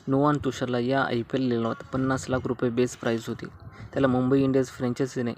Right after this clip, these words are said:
चार पॉइंट आठ कोटी रुपयांना विकत घेतले. श्रीलंकेचा वेगवान गोलंदाज या आयपीएलमध्ये पदार्पण करेल अशी अपेक्षा आहे. नुकतंच नोवानने बांगलादेश विरुद्धच्या टी ट्वेंटी सामन्यात हॅटट्रिक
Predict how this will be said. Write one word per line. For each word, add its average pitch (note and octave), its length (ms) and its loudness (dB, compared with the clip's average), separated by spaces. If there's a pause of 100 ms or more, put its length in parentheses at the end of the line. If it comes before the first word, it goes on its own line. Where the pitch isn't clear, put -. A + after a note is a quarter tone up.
(100)
चार C3+ 200 0
पॉइंट B2 240 -2
आठ B2 160 -4
कोटी B2+ 260 0
रुपयांना A#2+ 380 0
विकत A2+ 260 -4
घेतले. A2 360 -8 (520)
श्रीलंकेचा C#3+ 520 4
वेगवान A#2+ 380 4
गोलंदाज A#2 480 0 (120)
या C#3+ 120 4
आयपीएलमध्ये C3+ 560 2
पदार्पण C3 400 2
करेल A#2+ 300 0
अशी C#3+ 240 -2
अपेक्षा B2+ 360 0
आहे. A#2+ 140 -8 (380)
नुकतंच D#3 360 4
नोवानने C#3 380 4
बांगलादेश C3 520 2
विरुद्धच्या B2 500 0
टी C#3+ 120 2
ट्वेंटी B2+ 320 0
सामन्यात A#2 400 -4
हॅटट्रिक C#3 380 0